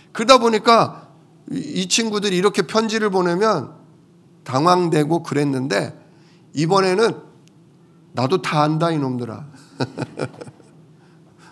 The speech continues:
이 사람들은 성경 육십육 권 중에 정말 요시-, 요한계시록을 파고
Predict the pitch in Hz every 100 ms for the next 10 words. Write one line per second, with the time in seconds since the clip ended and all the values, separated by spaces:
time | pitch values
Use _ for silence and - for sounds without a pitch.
0 | - _ _ _ _ _ - - - -
1 | 131 131 180 202 208 196 170 160 165 165
2 | 127 - - - - 196 202 196 196 160
3 | 147 - 175 135 - 170 165 151 135 139
4 | 123 - - _ - - 147 175 139 117
5 | 151 180 - 165 147 165 185 196 185 165
6 | 175 170 156 160 - 208 226 240 -